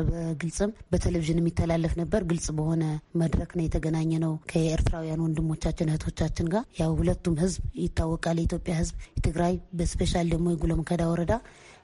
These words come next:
ብዙ ቤተሰቡ በኤርትራ ያለው ኤርትራውያንም እዚህ ስላለ ያው ግልጽ በሆነ መንገድ ተገናኝተናል መስከረም አንድ። ከዛ በኋላ ያለው ግን፣ እ፣ ሁሉም ሰው በግለሰብ ከኤርትራም ወደ፣ እ፣ ትግራይ የሚገቡ ብዙ ወደ ኢትዮጵያ ከዚህም ወደ ኤርትራ የሚሄደው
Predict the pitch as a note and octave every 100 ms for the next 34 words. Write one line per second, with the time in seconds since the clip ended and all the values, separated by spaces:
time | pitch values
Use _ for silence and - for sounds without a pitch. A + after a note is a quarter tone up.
0 | E3+ F3+ G3+ E3 F3 E3+ F3 F3+ E3 D#3+
1 | - D#3+ D#3 D#3+ F#3 - E3+ E3+ E3+ E3+
2 | D#3 D#3+ - F3 G3+ A#3 D#3+ F3+ - E3
3 | E3+ E3+ F3 F#3 A#3+ - E3 D#3+ D#3+ -
4 | E3 D#3+ D#3 E3 D#3 D3 C#3+ C#3 - F#3
5 | F#3 G#3 F3+ F3+ F3+ F3 F3+ F3+ A#3 C#4+
6 | - - E3+ E3 F#3 F3 F3 G#3 G#3+ F3
7 | E3 E3 E3+ G3+ - C#3+ - - F3 F3
8 | D3+ E3 E3+ E3+ - - F3+ E3 F3+ E3
9 | E3 D#3+ E3+ E3 E3 E3 D#3+ E3 E3 E3
10 | F#3 F3 F3 E3 E3 E3+ - F#3 F3 E3
11 | D#3 D#3 E3 F3 E3 E3+ E3 E3+ - E3
12 | E3 D#3+ F3 A#3+